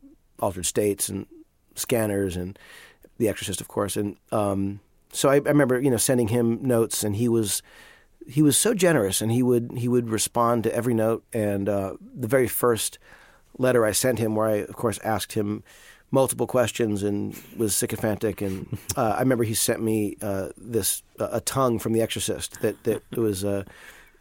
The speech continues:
Speaker 1: unused, and, uh, <laughs> or so he claimed. But it was, uh,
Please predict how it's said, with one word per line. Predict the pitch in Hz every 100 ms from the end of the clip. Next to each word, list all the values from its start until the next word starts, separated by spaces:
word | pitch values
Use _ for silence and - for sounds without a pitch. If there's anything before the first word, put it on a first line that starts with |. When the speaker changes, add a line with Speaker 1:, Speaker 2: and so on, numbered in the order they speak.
| _ - -
Speaker 1:
unused, | 123 117 113 110 101
and, | 110 104 98 -
uh, | 107 101 104 98 - - _
<laughs> | - - _ _
or | 110
so | 104 123
he | 117
claimed. | 123 107 104
But | 120
it | 123
was, | 123 120
uh, | 123